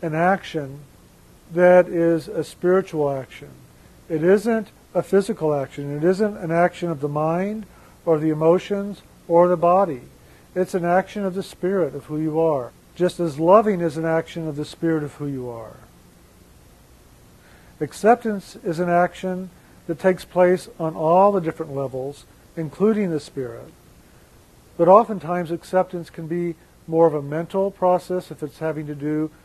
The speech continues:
with a mental concept. It can be an emotional action if it's an emotion that you're dealing with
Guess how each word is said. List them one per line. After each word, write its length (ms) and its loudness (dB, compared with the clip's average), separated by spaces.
with 140 -10
a 60 -2
mental 320 -6
concept. 760 -4
It 80 -4
can 140 -2
be 140 -2
an 60 -2
emotional 840 -2
action 580 0
if 180 -2
it's 140 -12
an 120 -8
emotion 500 -2
that 120 -8
you're 140 -4
dealing 400 -4
with 240 -2